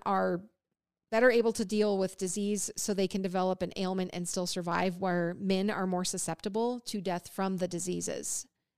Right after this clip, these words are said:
And men who live to be an extremely older, old age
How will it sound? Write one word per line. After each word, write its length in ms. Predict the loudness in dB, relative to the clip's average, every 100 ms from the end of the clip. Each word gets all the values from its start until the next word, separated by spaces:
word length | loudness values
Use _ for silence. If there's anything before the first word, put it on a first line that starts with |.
| -8
And 440 | -6 -4 -6 -6 -4
men 240 | 0 2
who 100 | 2 2
live 180 | 2 0
to 100 | -4
be 180 | -4 -4
an 100 | -6
extremely 520 | -6 -4 -2 0 0
older, 300 | -2 -2 -4 -10 _
old 260 | 8 8 6 2
age 340 | 4 4 0